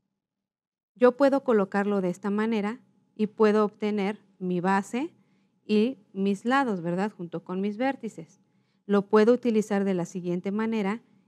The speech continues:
y este lado será mi base, ¿de acuerdo? En este caso, yo voy a utilizar mi triángulo de esta manera, ¿de acuerdo? ¿Sí lo puedes observar? De acuerdo. Vamos a continuar. Lo primero que tenemos que hacer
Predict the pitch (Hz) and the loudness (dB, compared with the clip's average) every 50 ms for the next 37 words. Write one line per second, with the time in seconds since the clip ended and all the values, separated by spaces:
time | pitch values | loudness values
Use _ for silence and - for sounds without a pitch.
0 | _ - 202 196 202 202 196 202 196 - 220 202 196 185 180 180 190 196 - - | _ -10 -4 2 4 4 4 4 0 -2 -2 0 0 0 0 -2 -4 -6 -6 -8
1 | 170 165 160 165 170 180 170 165 180 185 185 - - _ _ _ _ _ _ _ | -8 -8 -8 -8 -8 -10 -8 -6 -8 -8 -8 -12 -20 _ _ _ _ _ _ _
2 | _ _ _ _ _ - 180 180 170 - 190 190 196 196 247 294 339 - _ _ | _ _ _ _ _ -8 -8 -8 -2 0 2 2 2 2 0 -2 -2 -4 _ _
3 | _ _ _ _ - 208 233 240 262 254 - 311 294 - 269 240 226 - 240 247 | _ _ _ _ -4 0 2 2 0 0 -2 -6 -4 -2 -4 -4 -2 -4 -8 -6
4 | - 185 226 233 214 233 233 233 240 226 - - 202 196 185 - - 196 196 214 | -2 0 0 2 2 2 2 0 0 -2 -4 -4 -4 -4 -4 -4 -4 -6 -6 -6
5 | 220 _ _ _ - 196 202 190 - - 202 196 202 196 196 208 202 196 185 175 | -8 _ _ _ -6 -4 -4 -4 -4 -2 -2 0 0 -2 -2 -4 -2 -2 -2 -2
6 | 175 170 170 170 170 - - 190 185 190 202 214 233 262 254 226 - _ _ _ | -2 0 0 -2 -4 -6 -8 -8 -6 -4 -4 -2 -2 -4 -4 -6 -10 _ _ _
7 | _ _ _ _ _ _ _ _ _ _ _ _ _ _ _ - 175 175 - 190 | _ _ _ _ _ _ _ _ _ _ _ _ _ _ _ -12 -10 -10 -6 -4
8 | 190 190 202 254 269 - - 208 190 190 185 185 - 190 185 180 185 - 196 175 | -4 -2 -2 -4 -6 -4 -4 -4 -2 -2 -2 -4 -2 -2 -2 -2 -2 -6 -10 -14
9 | - - 185 185 196 240 302 - _ _ _ _ _ _ _ _ _ _ _ _ | -10 -8 -8 -6 -6 -6 -6 -8 _ _ _ _ _ _ _ _ _ _ _ _
10 | _ _ - 190 185 185 - 190 175 160 147 160 _ _ _ _ _ _ _ _ | _ _ -2 -2 -2 0 0 0 0 0 0 -6 _ _ _ _ _ _ _ _
11 | _ _ 202 208 240 247 254 277 277 - - 233 208 - - 202 190 185 - 190 | _ _ 2 2 4 4 4 2 0 0 -2 -4 -4 -4 -4 -4 -4 -4 -4 -6
12 | 180 175 170 165 160 _ _ _ _ _ _ _ - 220 220 220 220 247 247 254 | -6 -6 -8 -10 -12 _ _ _ _ _ _ _ -2 0 0 0 0 0 -2 0
13 | 269 294 320 330 320 - 277 - - 208 196 202 202 208 214 214 - - 202 185 | 0 0 0 -2 -4 -4 -8 -6 -6 -6 -6 -4 -6 -6 -8 -10 -10 -10 -10 -10
14 | - - 190 180 185 | -8 -8 -8 -8 -8